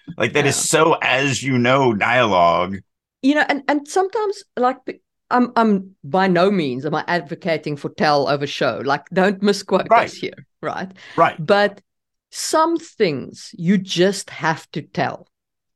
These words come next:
Speaker 1: Mm-hmm.
Speaker 2: But make sure that when you're telling it, it's relevant,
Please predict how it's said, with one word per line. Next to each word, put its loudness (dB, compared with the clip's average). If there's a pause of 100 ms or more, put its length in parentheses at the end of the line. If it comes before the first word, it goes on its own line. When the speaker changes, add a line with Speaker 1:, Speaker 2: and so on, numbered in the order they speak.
(100)
Speaker 1:
Mm-hmm. -4 (680)
Speaker 2:
But 0 (100)
make 2
sure 0
that -4
when 0
you're -2
telling 2
it, -14 (140)
it's 0
relevant, 2